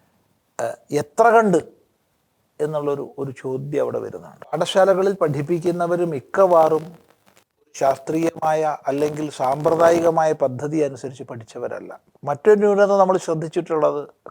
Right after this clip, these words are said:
ക്ലാസ് തിരിച്ചിട്ടുള്ള വിഭജനമില്ലാതെ എല്ലാവരെയും ഒന്നിച്ചിരുന്ന് പഠിപ്പിക്കുന്ന രീതിയാണ് പലയിടത്തും കണ്ടുവരുന്നത്. ഇങ്ങനെ പല പ്രായോഗികങ്ങളായ ഒരുപാട് പ്രശ്നങ്ങളുണ്ട്. എങ്കിൽ തന്നെയും അതിനുള്ളിൽ നിന്നുകൊണ്ട് ഇതൊക്കെ നടക്കുന്നത്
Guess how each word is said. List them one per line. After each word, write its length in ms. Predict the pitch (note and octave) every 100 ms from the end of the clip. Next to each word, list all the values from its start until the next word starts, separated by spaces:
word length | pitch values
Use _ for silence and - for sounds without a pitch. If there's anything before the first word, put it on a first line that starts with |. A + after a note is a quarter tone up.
| -
ക്ലാസ് 440 | D3+ E3+ G#3 G#3+ G3+
തിരിച്ചിട്ടുള്ള 460 | G3 F3+ G3+ F#3 F3+ D#3+
വിഭജനമില്ലാതെ 920 | C3+ C#3+ F3 F3 D#3 C#3 B2+ A#2+ C3 - _ _ _ _ _ _ _ _ _ _ _ _ _ _ _ -
എല്ലാവരെയും 460 | B2 D3+ G3+ A3+ G3
ഒന്നിച്ചിരുന്ന് 520 | G3+ G3+ G3 F3 F3
പഠിപ്പിക്കുന്ന 500 | D#3+ C#3 D#3+ D#3 D#3 C#3+
രീതിയാണ് 520 | C3+ C#3 D3+ C#3 C3 B2 -
പലയിടത്തും 440 | C3 D3 C3+ C3+ A#2+
കണ്ടുവരുന്നത്. 640 | A2+ G#2+ G#2 - - - _ -
ഇങ്ങനെ 200 | F3+ A3+ B3
പല 120 | A#3+ A#3 B3+ - E3+
പ്രായോഗികങ്ങളായ 880 | C#3+ E3 G3 A3 A#3 A#3 A3+ A3+ A3+
ഒരുപാട് 240 | A3+ A#3 A#3+
പ്രശ്നങ്ങളുണ്ട്. 680 | A3+ A#3 A3 E3 B2 - - D3
എങ്കിൽ 220 | F3 A#3 F4+ E4
തന്നെയും 320 | C#4+ C#4 C4+
അതിനുള്ളിൽ 420 | A#3 A#3 G3 G#3+ B3+
നിന്നുകൊണ്ട് 400 | G3+ G3 G#3 G3+ G3+
ഇതൊക്കെ 180 | G3 F#3+
നടക്കുന്നത് 420 | D#3+ D#3 F#3 G3+